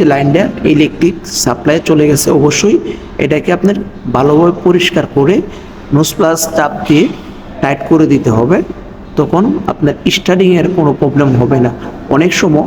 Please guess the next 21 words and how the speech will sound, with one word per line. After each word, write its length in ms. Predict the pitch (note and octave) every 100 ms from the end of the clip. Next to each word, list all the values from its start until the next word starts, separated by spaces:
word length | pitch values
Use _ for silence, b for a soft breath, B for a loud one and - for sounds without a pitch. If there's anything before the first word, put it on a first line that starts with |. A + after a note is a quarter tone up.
| - -
একটি 180 | C3+ - B2+
বাইক 180 | B2+ E3 - C#3
আমরা 180 | B2+ B2+ -
তিনবার, 360 | F#3+ F3 C#3+ C3 - - -
চারবার 300 | D3+ D3+ D3+ C#3
করে 140 | B2+ B2
সেলফ 180 | B2 G#2+ A#2
মারি। 160 | B2+ G3 - - - - - -
দেখেন, 220 | B2 F3+ G#3 C#3+
আমি 140 | C#3 C#3
কিন্তু 180 | B2+ C3+
দেখাচ্ছি 320 | B2 A#2+ A#2 B2
আপনাদেরকে, 420 | - G#2+ A2+ - F3+ - - - - -
পাঁচবার 300 | D3 D#3+ C#3+
করেও 180 | D3 C3+ B2
সেলফ 180 | - B2 D3
মারি। 160 | C#3+ C4 - B -
যখন 180 | - C#3+ C#3+
মিস 180 | D3 E3 - -
ফায়ারিং 340 | A2+ C3 F#3 F#3+ B2
হয়, 200 | A2+